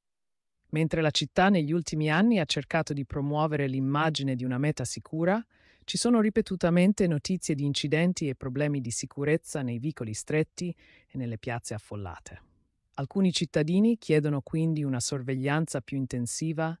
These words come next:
e misure di sicurezza più ampie. L'idea di sviluppare Napoli come meta attraente per i turisti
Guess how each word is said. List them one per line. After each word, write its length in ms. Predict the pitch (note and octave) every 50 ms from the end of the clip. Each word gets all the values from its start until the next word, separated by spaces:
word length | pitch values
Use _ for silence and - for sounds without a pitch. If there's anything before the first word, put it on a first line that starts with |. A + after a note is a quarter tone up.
| _ _ -
e 100 | - C3
misure 440 | C3 C3 C3 B2+ C#3+ D3 D3+ D#3
di 120 | C#3+ C3 B2
sicurezza 680 | - - A#2 - - B2+ A#2 A#2+ A#2+ - - A#2+ A2+
più 200 | - - A#2+ A2+
ampie. 460 | G#2+ G2+ G2 G2+ - - F2+ G2+ - _ _ _ -
L'idea 360 | D#3 D#3 D#3+ D3+ F#3+ A3 A3+
di 120 | G#3+ F3+ E3+
sviluppare 580 | D3 C#3+ D3+ D3+ D3 C3 - E3 D3+ D3 C#3+
Napoli 500 | C#3 C#3 C3+ D3+ D3 - C3+ A2+ G#2+ G#2
come 260 | - - - A#2+ G#2+ G#2+
meta 340 | B2 C#3+ D#3 E3+ - D3
attraente 520 | B2 - - B2 A#2+ C3 C#3+ C#3+ C3+ - A2+
per 160 | - A#2 G#2+
i 80 | G#2 G2+
turisti 640 | - A#2+ A#2+ C3 E3 F3 - - - G3+ G3+ G3